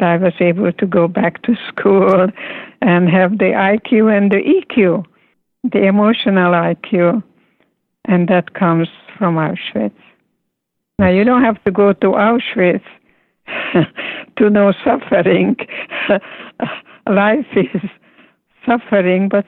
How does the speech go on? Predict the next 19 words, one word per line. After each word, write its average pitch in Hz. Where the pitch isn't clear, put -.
suffering 240
is 233
feelings. 208
So 214
I 214
like 214
to 226
embrace 220
the 202
feeling, 202
feeling 240
the 202
feeling, 202
and 226
then 226
release 220
that. 170
So 208
it's -